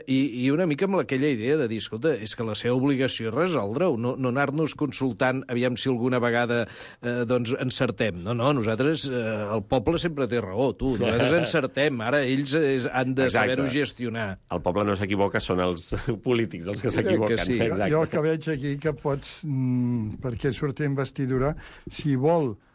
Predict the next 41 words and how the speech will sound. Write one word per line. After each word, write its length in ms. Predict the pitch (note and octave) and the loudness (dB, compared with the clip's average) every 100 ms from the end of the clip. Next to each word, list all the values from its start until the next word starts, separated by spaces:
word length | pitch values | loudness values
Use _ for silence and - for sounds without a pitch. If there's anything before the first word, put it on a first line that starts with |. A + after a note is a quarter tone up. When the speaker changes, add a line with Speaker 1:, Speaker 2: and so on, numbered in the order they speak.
| _ _ - | _ _ -4
Speaker 3:
que 80 | |
el 120 | C#3 A2+ | -4 -2
preu 220 | D3+ D3+ | 0 0
sigui 320 | - D3+ C3+ C3 | 0 -4 -2 0
gratuït, 480 | C#3 B2+ C#3 B2 - _ | 0 0 -2 -6 -8 _
pràcticament, 680 | C3+ C3 C#3 B2+ B2 A#2 E3+ - | -6 -4 -4 -2 -2 -2 -4 -6
que 120 | - | -2
només 240 | C3 C#3 - | 2 2 0
perquè 240 | D3+ C3+ C#3+ | -2 0 -2
es 40 | |
presenta 520 | - C#3+ B2+ C3+ - B2+ | -2 -2 0 -2 -2 -2
de 120 | B2 | -2
surti 380 | - D#3 C3 C3+ | 0 0 0 -2
sense 400 | A#2 D#3+ D3 - D3 | -2 -2 -2 0 -2
arriscar, 800 | C3+ C3+ - - D#3 D3 C3+ | -2 -4 -4 0 2 2 0
sense 380 | - C#3+ B2 D3 | -2 -4 -4 -2
negociar, 560 | C3+ B2+ B2+ - D#3 D#3 | -2 -2 -4 -2 -2 0
sense 340 | D#3 B2 D#3 A#2+ - - - | -4 -4 -4 -4 -6 -16 -16
fer 140 | - D3 | 0 2
algun 220 | C3+ C#3+ | 2 0
tipus 300 | D3+ C3 C#3 | 0 0 0
de 60 | B2 | 0
coalició, 580 | D3+ C3 B2 - C#3 D#3 | -2 -2 -2 -2 0 0
això 260 | - D#3 | 0 -2
no 220 | D#3+ D3 | 0 0
és 160 | E3 - | 0 -2
tan 180 | C3 A#2 | -6 -2
fàcil, 320 | E3+ - G#2+ G#2 | -4 -4 -8 -10
eh? 80 | G3 - - | -12 -14 -6
Speaker 2:
Mhm. 360 | G2+ F2+ F#2+ D3 | -2 0 -2 0
Speaker 3:
Ni 160 | D3 C#3+ | 0 2
que 160 | D#3 | 0
surti, 480 | B2+ F3 F#3 G#3+ G#3+ | 0 0 0 -2 -2
n-, 560 | F#3 D3+ D3+ D3+ D3 D#3+ | 0 2 2 2 2 0
i 140 | F#3+ D3 | -2 -2
també 480 | - D#3+ D#3 E3+ F#3 | 0 0 2 2 0
tinc 280 | F3+ E3 | 0 0
dubtes 360 | D#3+ F3+ G3+ - | 0 0 -2 -2
que 120 | F3 | -4
sigui 240 | - D#3 D3+ | -4 -2 0
bo, 220 | F3 | 0